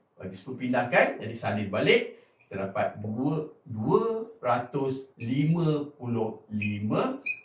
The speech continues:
perpuluhan tiga kosong empat,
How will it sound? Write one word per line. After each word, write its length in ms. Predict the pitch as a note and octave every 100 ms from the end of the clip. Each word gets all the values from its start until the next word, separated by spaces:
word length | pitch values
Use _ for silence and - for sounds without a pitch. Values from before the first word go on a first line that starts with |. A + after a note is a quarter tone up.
| _
perpuluhan 640 | G#2 - G#2+ G2+ G2 G2 G2
tiga 640 | - G2+ G2+ G#2 G#2+ G2+ G2 -
kosong 400 | F2+ F#2+ D#3+ D#3 B2 - - _ _ -
empat, 720 | F#2+ E2+ - - - - -